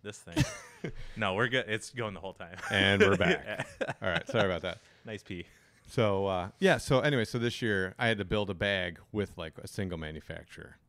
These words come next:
Speaker 2: Um, so last year I felt like the end of the year I played the best disc golf I've ever played. Like,
Speaker 1: Okay.
Speaker 2: after the injections in my knee and I got my body kinda, like, somewhat together, I felt
Speaker 1: Mm-hmm.
Speaker 2: like I played the best that I'd played.
Speaker 1: Yeah.
Speaker 2: So this year with covid and, like, I had some mechanical breakthroughs, like,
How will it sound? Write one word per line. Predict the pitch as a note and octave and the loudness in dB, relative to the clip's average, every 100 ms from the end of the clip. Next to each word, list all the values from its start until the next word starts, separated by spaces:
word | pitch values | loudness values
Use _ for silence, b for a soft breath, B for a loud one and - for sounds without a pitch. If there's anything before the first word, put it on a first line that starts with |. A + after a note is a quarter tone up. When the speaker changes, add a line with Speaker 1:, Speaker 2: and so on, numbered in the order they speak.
| _ _ | _ _
Speaker 2:
Um, | - F2+ E2 D#2+ E2 | -2 -2 -2 -8 -12
so | - G#2 | -6 -2
last | G2+ G#2+ A#2+ - | 2 2 0 0
year | G#2 | -2
I | F2+ | -2
felt | - G2 F#2 | -2 -4 -4
like | E2+ | -6
the | - G#2+ | -6 -4
end | G2+ | -4
of | F2+ | -4
the | F2+ | -4
year | F2+ | -4
I | D#2+ | -6
played | - F2+ | -6 -6
the | D#2+ | -6
best | E2+ D#2 | -8 -8
disc | F2 - | -10 -8
golf | E2 E2 - | -8 -10 -10
I've | F2+ | -8
ever | E2 E2 | -8 -8
played. | - D2+ C2 _ _ _ _ | -12 -14 -16 _ _ _ _
Like, | F2 F#2+ | -6 -4
Speaker 1:
Okay. | F#2+ | -4
Speaker 2:
after | F2+ - | -4 -4
the | F#2 | -4
injections | F2+ F2 F2 - F#2+ | -2 -2 -4 -4 -10
in | F2+ | -8
my | F2+ | -8
knee | F#2 F2 F2 | -6 -4 -4
and | F2 | -4
I | |
got | E2+ F2+ | -6 -6
my | E2+ | -8
body | D#2 D#2 E2 | -8 -8 -10
kinda, | - E2+ | -10 -10
like, | D#2+ D#2+ | -10 -12
somewhat | - G2 F2+ F2+ | -8 -6 -4 -6
together, | - F2 E2+ D#2 D2+ D2+ b b - | -6 -8 -6 -8 -10 -14 b b -8
I | |
felt | G2 F#2+ | -4 -4
Speaker 1:
Mm-hmm. | |
Speaker 2:
like | F2 - | -6 -10
I | |
played | F#2 D#2 | -10 -10
the | |
best | D2+ D2 - | -10 -12 -14
that | D#2 | -16
I'd | C#2+ | -16
played. | - D#2 - _ | -18 -20 -20 _
Speaker 1:
Yeah. | - F#2+ _ _ | -18 -18 _ _
Speaker 2:
So | - F#2+ E2 D#2 E2 - | -4 -2 0 -4 -8 -2
this | A2 G2 | -2 0
year | A2 F#2+ F2 E2+ - _ - | -2 0 0 -4 -8 _ -6
with | G2+ - | -6 0
covid | C3 C3 F#2+ E2+ E2+ E2 b b b _ | 2 2 2 -2 -4 -8 b b b _
and, | G#2+ G2 F#2 | -2 0 0
like, | F2 E2+ | -2 -4
I | F#2 | -4
had | F#2+ | -4
some | G2 | -4
mechanical | F#2 - F#2 E2+ F2 | -4 -4 -4 -4 -4
breakthroughs, | F#2 F2+ - F#2 E2 | -2 -2 -2 -6 -6
like, | F2 | -8